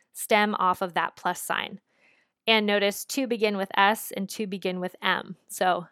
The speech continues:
I did that on purpose. I called it movement, not exercise. So we could have movement, mindset, sleep, stress management.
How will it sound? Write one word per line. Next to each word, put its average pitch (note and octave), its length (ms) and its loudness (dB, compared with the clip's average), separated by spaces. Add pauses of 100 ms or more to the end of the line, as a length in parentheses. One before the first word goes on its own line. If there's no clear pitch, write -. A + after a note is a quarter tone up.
I A3 100 0
did G#3+ 200 2
that A#3 120 2
on A3+ 140 -2
purpose. B3+ 480 -4
I G3 60 -2
called F#3 240 -4
it G3 120 -4
movement, G3+ 560 -2
not F#3+ 240 0
exercise. F#3+ 800 -4
So - 140 -8
we F#3 100 -8
could G3 100 -2
have F3 220 -2
movement, C4 440 -2
mindset, G3+ 540 -2 (120)
sleep, G3 440 -6 (160)
stress - 380 -4
management. F#3+ 580 -12